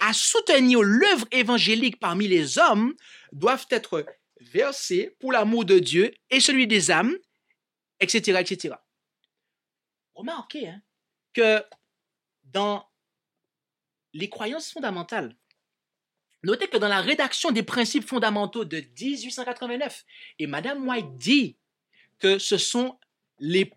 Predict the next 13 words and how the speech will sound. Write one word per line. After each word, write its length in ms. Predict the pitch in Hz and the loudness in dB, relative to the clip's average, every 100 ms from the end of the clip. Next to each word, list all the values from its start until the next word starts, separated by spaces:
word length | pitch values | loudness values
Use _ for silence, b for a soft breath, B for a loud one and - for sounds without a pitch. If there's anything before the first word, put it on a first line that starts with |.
| _ - | _ 0
piliers 360 | 269 233 240 | 2 4 2
de 60 | 294 | 2
la 160 | 285 | 0
foi, 360 | - - 214 240 b b b _ _ _ | -2 -2 -2 -2 b b b _ _ _
les 160 | 156 185 | -2 -2
principes 400 | - 277 247 277 | -2 -2 -2 -2
fondamentaux 440 | 294 226 202 190 | -2 0 0 0
de 80 | 175 | 0
l'Église 380 | 175 180 196 151 | 0 0 -2 -4
du 120 | 165 | -4
reste. 520 | 156 156 180 - - - | -4 -4 -6 -8 -18 -6
C'est 140 | 196 | -4
marqué 560 | 208 185 - 190 139 | -2 -2 -4 -6 -6